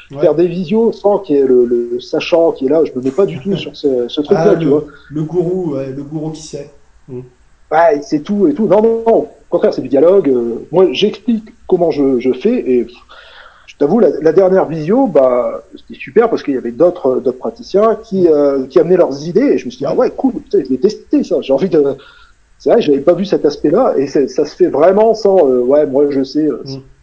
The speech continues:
Speaker 2: c'est cool, quoi. Et c'est vraiment cet esprit que j'aime. Le, le reste, tu vois, pff, ça me fatigue.
Speaker 1: Ouais.
Speaker 2: C'est, j'ai un, il y a un côté enfantillage, euh, et puis, euh, tourner autour d'un truc, euh, et puis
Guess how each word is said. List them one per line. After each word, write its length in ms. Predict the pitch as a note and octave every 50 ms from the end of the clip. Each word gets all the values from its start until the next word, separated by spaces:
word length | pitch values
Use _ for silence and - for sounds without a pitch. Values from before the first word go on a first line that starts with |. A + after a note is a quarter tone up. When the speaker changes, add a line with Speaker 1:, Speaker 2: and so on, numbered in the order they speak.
| _ _ _ - - _ _ _ _ _
Speaker 2:
c'est 140 | - C#3+ -
cool, 200 | - E3 C3 -
quoi. 220 | - - - - _ - -
Et 60 | B2+
c'est 100 | - D#3
vraiment 240 | D3 D3+ E3+ F#3+ G3 F#3
cet 100 | - G3
esprit 240 | - - - G#3
que 80 | D#3+ C3
j'aime. 320 | B2 D3 F3+ D#3+ C3+ A2+ - C3+
Le, 220 | C3+ C#3+ C#3 C#3 C#3
le 120 | C#3+ D3
reste, 380 | D3 E3 E3+ E3 E3 - C#3 B2+
tu 60 | - B2+
vois, 180 | C#3 C#3+ C#3
pff, 80 | - - - - - - _ _ _ - - _ _ _ _ _ _ _ _ _ -
ça 80 | C#3+
me 40 | B2 -
fatigue. 320 | C#3+ B2 - C3 B2+ B2+ - _ _ _ _ _ _ - - - _ C3
Speaker 1:
Ouais. 200 | B2+ B2+ B2+ - - - - - - - - -
Speaker 2:
C'est, 160 | - B2+ C3
j'ai 80 | D3
un, 100 | D3 C#3+
il 400 | D3 - - - - - _ -
y 20 | D3
a 60 | D3+
un 40 | D3+
côté 240 | D3+ F3+ D#3+ E3+ F3
enfantillage, 640 | E3 D3 - E3 - - - D#3+ D#3+ D#3+ E3+ D#3 C3+ C3+
euh, 420 | C3 B2+ B2 B2 B2 A#2+ B2 C3
et 60 | C3
puis, 260 | B2+ - C3+ C3 B2+ A#2+
euh, 40 | A2+ -
tourner 340 | - D3 C3+ B2+ C3+ C3+ C3+
autour 300 | B2 A#2+ - - C#3+ B2
d'un 120 | B2 A#2
truc, 300 | A2+ - - C3+ C3 B2+ - -
euh, 240 | - - - -
et 40 | -
puis 220 | - - - -